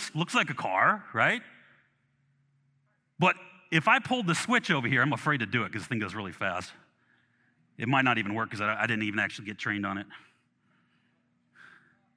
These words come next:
I'm not gonna do it.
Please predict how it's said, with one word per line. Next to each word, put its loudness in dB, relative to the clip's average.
I'm 2
not 4
gonna -4
do -8
it. -14